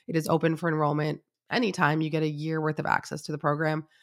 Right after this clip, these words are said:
Um, and you actually get some live coaching with me in that time. So if you're in a place where you're like, "I need the strategy, I need the systems, I just, this is, um, this is too much," my job is to,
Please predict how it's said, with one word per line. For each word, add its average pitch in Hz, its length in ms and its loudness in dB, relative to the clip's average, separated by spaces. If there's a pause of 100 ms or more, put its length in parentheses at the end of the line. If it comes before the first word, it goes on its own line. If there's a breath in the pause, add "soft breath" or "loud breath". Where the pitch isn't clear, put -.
(200 soft breath)
Um, 180 120 0
and 185 100 2
you 190 60 4
actually 196 240 2
get 202 100 -2
some 196 140 0
live 180 220 4
coaching 180 280 -2
with 180 140 -2
me 196 200 0
in 160 120 -4
that 147 160 -4
time. 190 320 2
So 190 160 0
if 160 160 -2
you're 180 140 0
in 185 80 2
a 180 40 -2
place 165 300 -2
where 175 100 0
you're 160 160 0
like, 147 260 0 (520)
"I 240 120 6
need 247 220 4
the 269 80 2
strategy, 254 580 4
I 247 140 0
need 247 240 -2
the 247 80 -10
systems, 240 500 -2
I 214 100 4
just, 214 220 -4
this 226 160 -2
is, 202 220 -6 (500)
um, - 380 0 (320)
this 254 100 2
is 277 80 4
too 330 200 10
much," 330 400 8 (360 soft breath)
my 202 140 2
job 190 240 6
is 196 120 -4
to, 196 120 -6